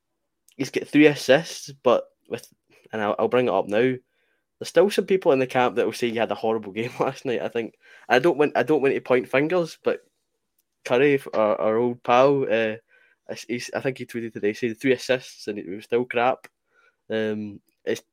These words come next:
<sighs> what does the man have to do to, to be <laughs> given a, a,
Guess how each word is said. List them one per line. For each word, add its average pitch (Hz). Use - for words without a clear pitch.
<sighs> -
what 170
does 196
the 170
man 131
have 127
to 113
do 120
to, 113
to 113
be 117
<laughs> -
given 131
a, 113
a, 110